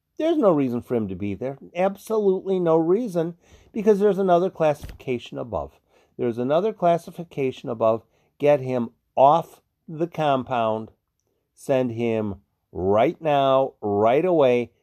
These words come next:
to Eugene, where he will be challenged. Because there's no reason to have a player playing at a level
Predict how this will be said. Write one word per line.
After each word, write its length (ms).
to 60
Eugene, 840
where 560
he 580
will 560
be 480
challenged. 720
Because 260
there's 180
no 200
reason 580
to 100
have 480
a 60
player 320
playing 380
at 80
a 40
level 440